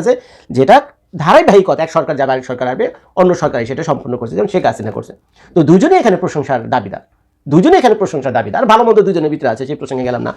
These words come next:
এবার শেখ হাসিনা কী করছে? শেখ হাসিনা তো বাংলাদেশে পদ্মা ব্রিজ করে দিয়ে গেছে।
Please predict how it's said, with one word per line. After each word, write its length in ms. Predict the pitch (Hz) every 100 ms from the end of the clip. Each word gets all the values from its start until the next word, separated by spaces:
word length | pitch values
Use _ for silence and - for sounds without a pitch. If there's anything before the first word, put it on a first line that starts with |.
| - - -
এবার 140 | 214 285
শেখ 100 | 262 233
হাসিনা 180 | 180 160
কী 60 | 139 113
করছে? 160 | 110 -
শেখ 120 | 196 196
হাসিনা 220 | 180 208 214
তো 40 | 170
বাংলাদেশে 280 | 147 127 170 170
পদ্মা 220 | 170 170
ব্রিজ 160 | 127 127
করে 120 | 120 113
দিয়ে 100 | 110
গেছে। 160 | 117